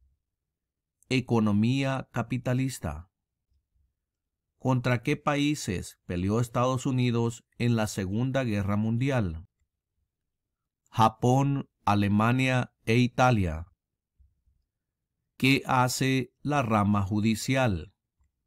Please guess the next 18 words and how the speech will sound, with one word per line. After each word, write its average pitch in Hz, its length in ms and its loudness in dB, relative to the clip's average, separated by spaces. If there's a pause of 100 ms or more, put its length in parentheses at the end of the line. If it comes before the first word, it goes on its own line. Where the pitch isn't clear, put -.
(760)
Revisa 123 960 2
las 117 240 -2
leyes. 110 640 -2 (1700)
¿Cuáles 127 420 2
son 127 540 -2
dos 110 360 -4
maneras 135 520 -2
mediante 107 440 -2
las 92 200 -6
cuales 123 760 -2
los 113 280 -2
ciudadanos 110 420 0
americanos 120 800 -2 (100)
pueden 107 360 -2
participar 123 960 -4
en 113 160 -2
su 135 120 -6
democracia? 135 920 -4